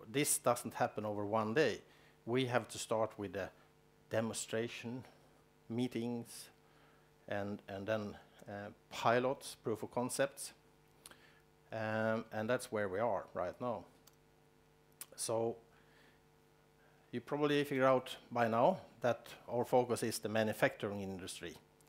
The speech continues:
here, all these companies. And Sweden is very good in that sense. Sweden have a lot of very successful industrial companies.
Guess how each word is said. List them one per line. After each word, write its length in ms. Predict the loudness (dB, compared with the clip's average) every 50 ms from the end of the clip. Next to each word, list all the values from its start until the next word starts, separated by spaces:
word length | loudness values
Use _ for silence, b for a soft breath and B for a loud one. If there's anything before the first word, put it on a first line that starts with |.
| B B B B B B
here, 240 | -4 -2 -2 -4 -8 -14 -16 -10
all 200 | -6 -4 -4 -2
these 340 | -4 -4 -6 -6 -8 -10 -12 -10
companies. 560 | -6 -6 -6 -4 -6 -8 -8 -8 -10 -12 -14 -12 -6
And 260 | -4 -4 -2 -4 -4
Sweden 380 | -6 -4 0 0 2 2 2 0
is 120 | -2 -2
very 240 | 0 2 2 2 2
good 220 | 2 0 0 0 0
in 80 | -2
that 200 | -6 -6 -6 -6
sense. 400 | -8 -10 -10 -10 -10 -10 -10 -6 -4
Sweden 260 | -2 -2 0 0 0
have 160 | 0 0 2
a 80 | 2 2
lot 420 | 2 2 2 2 0 -2 -6 -8 -6
of 140 | -6 -4 -2 2
very 380 | 2 2 2 2 -2 -4 -6 -10 B B B B
successful 720 | B -6 -6 -2 2 2 2 2 0 -2 -2 -2 -2 -2 -6 -10 B B B B B B B
industrial 440 | -2 0 0 0 0 -2 -6 -6
companies. 680 | -6 -6 -8 -10 -8 -8 -8 -8 -8 -8 -8 -10 -10